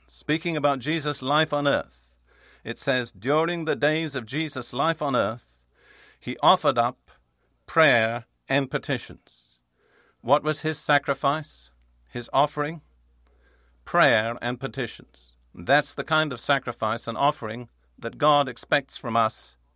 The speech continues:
as priests, prayer and petition. So God wants us to rule as kings.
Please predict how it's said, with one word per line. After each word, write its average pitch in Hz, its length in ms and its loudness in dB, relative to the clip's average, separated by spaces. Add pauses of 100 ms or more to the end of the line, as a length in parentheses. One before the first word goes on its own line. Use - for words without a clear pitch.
as 120 160 -2
priests, - 520 -8
prayer 131 520 -2
and 127 140 -6
petition. 139 460 -6 (760)
So 131 180 -2
God 143 280 6
wants 160 260 2
us 135 140 -4
to 117 140 -8
rule 139 540 -2
as 113 160 -4
kings. 143 680 -6